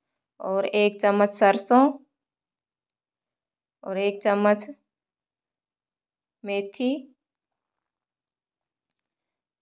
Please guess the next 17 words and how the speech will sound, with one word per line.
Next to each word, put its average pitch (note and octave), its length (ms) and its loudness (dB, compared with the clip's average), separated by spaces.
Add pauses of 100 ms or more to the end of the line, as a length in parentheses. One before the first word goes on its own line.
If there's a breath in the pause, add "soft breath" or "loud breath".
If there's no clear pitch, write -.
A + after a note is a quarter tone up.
(360)
इन G3 140 -12
सभी G3+ 360 0
को G#3 200 0
थोड़ा G3+ 320 4
सा A3+ 240 4 (840)
रोस्ट G3+ 320 -6
कर G3+ 200 2
लेते G3 420 2
हैं B3 280 4
ताकि G3+ 400 4
इनका G3+ 280 2
कच्चापन G3+ 640 4
ख़त्म G3 380 0
हो G3+ 180 6
जाए G3+ 340 8 (520)
और G3 220 -4
हमारा G#3 460 4